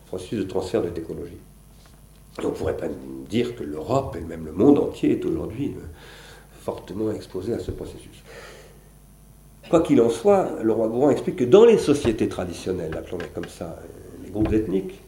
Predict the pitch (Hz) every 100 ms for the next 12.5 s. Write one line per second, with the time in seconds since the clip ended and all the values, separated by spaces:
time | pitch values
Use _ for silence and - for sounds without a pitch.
0 | - - - - - - 107 - 151 165
1 | 156 165 120 - - 156 - 131 233 233
2 | 139 - 156 190 180 160 - - - -
3 | 127 - 202 220 - 123 135 185 185 -
4 | 107 - 175 185 - 120 123 127 - -
5 | 107 - 135 147 - 113 - 113 147 160
6 | 113 107 107 165 202 175 165 185 123 117
7 | 110 101 104 90 87 90 - - 120 107
8 | - 101 - 135 135 - - 101 101 156
9 | - - - - 147 - - 143 143 107
10 | 120 160 - - - - - - - 143
11 | - - 104 - 117 117 110 107 95 151
12 | 143 151 175 170 -